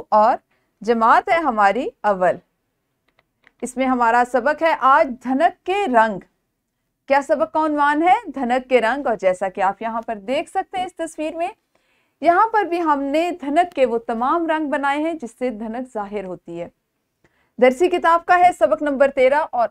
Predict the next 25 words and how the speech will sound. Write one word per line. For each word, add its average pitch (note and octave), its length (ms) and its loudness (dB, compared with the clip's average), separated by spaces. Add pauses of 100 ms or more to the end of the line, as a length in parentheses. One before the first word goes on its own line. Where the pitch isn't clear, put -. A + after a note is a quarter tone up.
आप F#3+ 200 -4
इसको G3 240 -10
आज - 260 -4
पहले B3+ 280 -2
हिस्से G#3+ 240 -6
में F#3+ 140 -8
पढ़ेंगे F3+ 320 -8
इंशाअल्लाह। F3 540 -6 (720)
आज D4 220 4
के F4+ 100 -2
सबक F#4 300 -2
में F#4+ 100 -4
शामिल E4+ 360 0
हासिलाते D#4 560 0
ताल्लुम C4 480 -2
होंगे, F#4 420 -4 (640)
हम F#4 220 2
आवाज़ C#4 420 4
अल्फाज C4 520 0
बना G3+ 340 4
सकें, F3+ 380 -8 (920)
जुमले D#4 420 0
में F#4 180 -4
इस्म, A4 400 -8 (320)
फेल E4+ 320 0